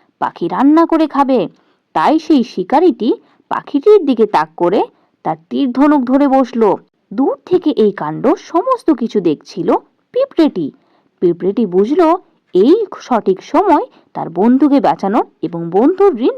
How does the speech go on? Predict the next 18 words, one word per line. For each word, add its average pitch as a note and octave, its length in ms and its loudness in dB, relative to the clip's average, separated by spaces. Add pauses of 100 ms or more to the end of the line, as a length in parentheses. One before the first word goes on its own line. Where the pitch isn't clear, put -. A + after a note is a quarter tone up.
শোধ D#4 320 0
করা। D#3+ 300 -2
তখন F3+ 400 -4
পিঁপড়েটি A3 680 -4 (540)
তার C3 140 -12
মাথা D3 280 -14
খাটিয়ে A#3 360 -4 (120)
একটি F#3+ 220 -4
বুদ্ধি D4+ 380 0
বার C4+ 200 0
করলো। F3 380 -4 (480)
সে - 260 -6
তখন C#4+ 400 0 (340)
শিকারিটির F#3 680 -4
কাছে - 320 -8 (120)
এসে D#4+ 340 -2 (520)
তার E3+ 180 -6
পায়ে G#3+ 300 0